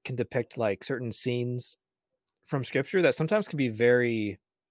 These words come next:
helpful in reflecting. So, like, I have, uh, next to my bed, I have several, uh, images. Uh, so I mentioned I pray the rosary. So I have a, an image of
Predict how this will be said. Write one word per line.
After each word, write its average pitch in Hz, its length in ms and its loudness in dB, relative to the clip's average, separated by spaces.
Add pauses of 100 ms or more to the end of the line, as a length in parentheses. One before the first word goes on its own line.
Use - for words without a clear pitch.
(960)
helpful 143 400 0
in 120 100 -2
reflecting. 104 640 -6
So, 113 440 -2 (640)
like, 127 320 0
I 135 100 6
have, 139 480 4
uh, 120 180 2
next 135 220 -2
to 165 80 0
my 131 160 4
bed, 123 280 4
I 160 80 2
have 113 200 -2
several, 107 840 -2 (220)
uh, 107 220 0
images. 117 920 -2 (240)
Uh, 104 140 -6
so 147 120 -2
I 147 40 0
mentioned 160 280 0
I 131 60 -2
pray 143 180 0
the 120 100 0
rosary. 110 600 -2
So 127 180 -2
I 139 140 2
have 117 600 0 (1000)
a, 110 680 0
an 120 220 -2
image 147 360 4
of 113 200 2